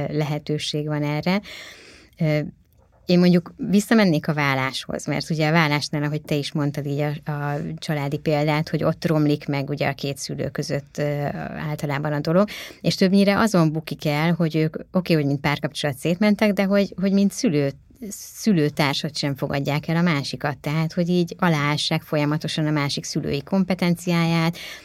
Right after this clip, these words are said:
nem jó szülőnek gondolják őt, ö, és, és ez, ez hatalmas feszültségeket szül. Tehát valahol itt kellene megteremteni azt, és erre nagyon jó egy vállásterápia, akik úgy jönnek el, hogy tudatosan akarnak válni, és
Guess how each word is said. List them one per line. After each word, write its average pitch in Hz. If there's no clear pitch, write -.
nem 180
jó 175
szülőnek 165
gondolják 160
őt, 156
ö, 151
és, -
és 160
ez, 151
ez -
hatalmas 147
feszültségeket 147
szül. 151
Tehát 156
valahol 175
itt 190
kellene 156
megteremteni 151
azt, 147
és 151
erre 165
nagyon 143
jó 143
egy 139
vállásterápia, 147
akik 143
úgy 147
jönnek 139
el, 139
hogy 143
tudatosan 143
akarnak 147
válni, 139
és 147